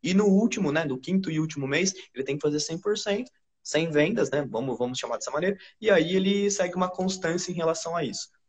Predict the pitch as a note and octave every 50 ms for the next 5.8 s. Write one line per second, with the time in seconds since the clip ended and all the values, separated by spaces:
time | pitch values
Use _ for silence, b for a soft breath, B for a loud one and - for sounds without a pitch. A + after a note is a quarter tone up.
0 | _ _ _ A2+ B2 B2+ - - - _ - - - G3 - - - - - F3+
1 | A3+ - A#3+ G#3+ G3+ - G3 F3+ E3+ D#3+ D3+ D#3 D#3+ D#3 C#3 A#2+ - D3 F3+ F#3+
2 | D#3 B2+ - - - C#3+ E3+ F#3+ - D#3 D3+ C3+ B2+ - C3 D#3 G#3 G3+ - -
3 | B B B B - D3 D3+ - - - F3+ F3 F3+ G3 A#3 - - - G3 F3+
4 | D#3+ - - - A#2 - - _ _ _ _ _ - D#3 F3+ E3+ D#3+ D3 C3+ A#2+
5 | A#2 B2 B2 A#2+ A#2+ B2+ B2 B2+ B2+ B2+ - - C#3 C3 C3